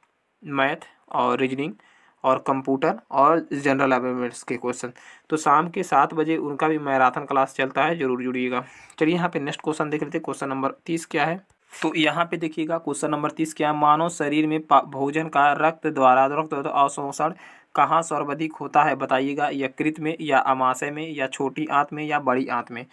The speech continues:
तो यहाँ पे जो तीस नंबर का हो जाएगा कौन सा ऑप्शन, जल्दी से बताइएगा। चार से ही क्वेश्चंस रिपीट हो रहा है एक ही वीडियो में। देखिए यहाँ पे जो है तीस नंबर का ऑप्शन सी से जगह छोटी आंत में। देखिए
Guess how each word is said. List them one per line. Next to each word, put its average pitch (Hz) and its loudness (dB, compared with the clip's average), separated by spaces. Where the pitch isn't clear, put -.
तो 160 2
यहाँ 160 2
पे 170 -2
जो 170 -2
तीस 160 -6
नंबर 151 -2
का 135 0
हो 131 -2
जाएगा 135 0
कौन 143 -4
सा 151 4
ऑप्शन, 147 -2
जल्दी 143 -4
से 156 -2
बताइएगा। 143 0
चार 147 -2
से 165 -4
ही 175 0
क्वेश्चंस 160 -2
रिपीट 151 -2
हो 139 -2
रहा 135 2
है 139 -2
एक 135 -4
ही 160 -4
वीडियो 131 -2
में। 160 -8
देखिए 139 2
यहाँ 151 0
पे 160 -2
जो 156 -4
है 160 2
तीस 165 -8
नंबर 139 -4
का 139 6
ऑप्शन 143 -2
सी 143 -8
से 143 -8
जगह 139 -2
छोटी 139 -4
आंत 127 2
में। 123 -8
देखिए 127 -8